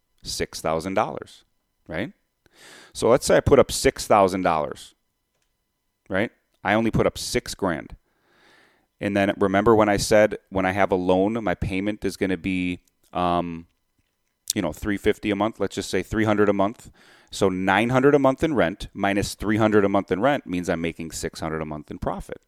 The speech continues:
cash flow, right? So six hundred times twelve, that's seventy-two hundred the first year. And I only tied up six thousand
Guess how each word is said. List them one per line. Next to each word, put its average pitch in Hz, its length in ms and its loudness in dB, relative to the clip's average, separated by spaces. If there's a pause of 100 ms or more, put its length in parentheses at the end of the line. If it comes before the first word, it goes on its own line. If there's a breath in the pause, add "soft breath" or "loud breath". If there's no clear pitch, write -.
cash - 240 -10
flow, - 260 -14
right? 95 220 -4 (640 soft breath)
So - 140 -18
six - 260 -10
hundred 104 400 -6 (400)
times 87 520 -14 (360)
twelve, 90 460 -4 (480)
that's - 180 -6
seventy-two 113 640 -2
hundred 107 440 -6 (640)
the 92 80 -6
first 92 380 -4
year. 85 340 -2 (380)
And 85 160 -10
I 85 80 -4
only 98 220 -4
tied 85 340 -8
up 80 240 -12 (340)
six - 400 -14
thousand 82 460 -12